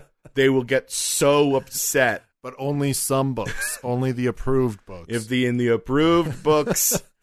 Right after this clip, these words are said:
Speaker 2: <laughs>
Speaker 1: you do something from there, cool. If not, you're ruining it.
Speaker 2: <laughs> T M.
Speaker 1: Apparently.
Speaker 2: Ruining it. T M.
Speaker 1: I wish I could do an Al Guinness ex-, <laughs> impression.
Speaker 2: Oh, what do you want, what do you want him to say?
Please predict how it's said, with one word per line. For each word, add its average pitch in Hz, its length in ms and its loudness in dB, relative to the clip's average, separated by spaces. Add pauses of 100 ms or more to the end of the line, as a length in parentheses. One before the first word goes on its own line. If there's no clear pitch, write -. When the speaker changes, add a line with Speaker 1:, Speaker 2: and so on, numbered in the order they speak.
Speaker 2:
<laughs> - 280 -20
Speaker 1:
you 104 140 -6
do 139 240 2
something 139 340 -2
from 131 220 -2
there, 127 280 2
cool. 107 680 0 (400)
If 113 200 -4
not, 135 680 -2 (680)
you're 120 220 0
ruining 127 680 2
it. - 380 -2 (680)
Speaker 2:
<laughs> - 720 -12
T 120 100 -12
M. 92 80 -8
Speaker 1:
Apparently. 113 720 2
Speaker 2:
Ruining 113 360 -2
it. 87 200 -14
T 101 220 -12
M. 80 200 -20 (760)
Speaker 1:
I 107 140 -4
wish 120 320 2
I 135 100 4
could 131 140 2
do 131 140 2
an 127 80 0
Al 120 200 2
Guinness 123 560 -4
ex-, 127 240 -6 (220)
<laughs> - 180 -12
impression. 127 920 -2
Speaker 2:
Oh, 120 100 -8
what 117 120 0
do 117 60 -2
you 113 40 -2
want, 113 240 -4
what 110 120 -12
do 107 60 -8
you 104 40 -10
want 101 180 -8
him 98 80 -8
to 95 80 -12
say? 85 220 -14